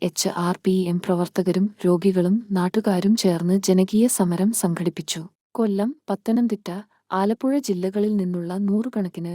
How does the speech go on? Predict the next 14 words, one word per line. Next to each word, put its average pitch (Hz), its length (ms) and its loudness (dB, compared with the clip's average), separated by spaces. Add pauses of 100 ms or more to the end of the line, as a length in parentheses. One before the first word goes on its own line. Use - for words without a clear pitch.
(120)
രോഗികൾ 202 400 -2
ചികിത്സ - 440 -8
ലഭിക്കാതെ 180 580 -6 (120)
തിരിച്ചുപോകുന്ന 170 640 -6 (100)
അവസ്ഥയുണ്ടായി. 160 800 -6 (920)
മാനുഷിക 247 560 2
പരിഗണന 202 500 0
കൂടാതെ 185 500 -4
നടന്ന 175 380 -4 (140)
ഈ 202 140 0
നീക്കത്തിനെതിരെ 190 760 -2
സമരം 180 500 -6
ശക്തമാക്കുമെന്ന് 202 840 -2
പങ്കാളികൾ 175 640 -4